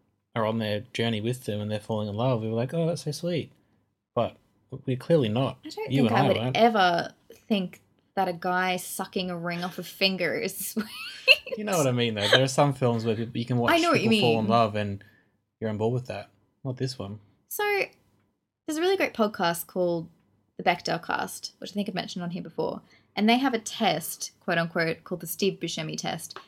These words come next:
Speaker 2: It's basically take any movie and replace the hunky lead character with Steve Buscemi. And is it a bit creepier now? Like, did he just get away with it 'cause he's a handsome guy?
Speaker 1: Which is a bit unfair on Steve Buscemi, who's one of the best character actors out there.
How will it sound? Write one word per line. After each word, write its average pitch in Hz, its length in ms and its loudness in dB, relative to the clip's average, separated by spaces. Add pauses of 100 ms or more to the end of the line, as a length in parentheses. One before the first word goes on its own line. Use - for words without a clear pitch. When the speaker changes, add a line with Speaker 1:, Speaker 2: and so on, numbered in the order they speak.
(120)
Speaker 2:
It's - 120 -8
basically 185 440 0
take 226 280 4
any 202 180 2
movie 165 380 -2
and 165 100 -4
replace 165 340 -4
the - 120 -16
hunky 165 320 -8
lead 160 180 -2
character 160 360 -4
with 160 120 -6
Steve 156 220 -8
Buscemi. 156 500 -6 (380)
And 170 120 0
is 156 140 -2
it 160 100 0
a 165 40 0
bit - 180 0
creepier 160 480 -2
now? 147 340 -2 (440)
Like, 160 160 0
did 165 80 0
he 156 80 0
just 165 160 -4
get 156 100 2
away 147 160 0
with 160 140 -4
it 156 80 -4
'cause 165 100 -12
he's 156 120 -4
a 165 40 -4
handsome 160 340 -10
guy? 151 320 -6 (100)
Speaker 1:
Which - 400 -6
is 135 120 -2
a - 80 -6 (400)
bit 185 100 0
unfair 117 300 0
on 104 80 -2
Steve 104 220 -6
Buscemi, 104 480 -2 (100)
who's 107 420 -6
one 120 140 -2
of 110 60 -2
the 107 80 -6
best 104 180 -4
character 113 320 -2
actors 110 240 -4
out 123 180 -4
there. 113 200 -16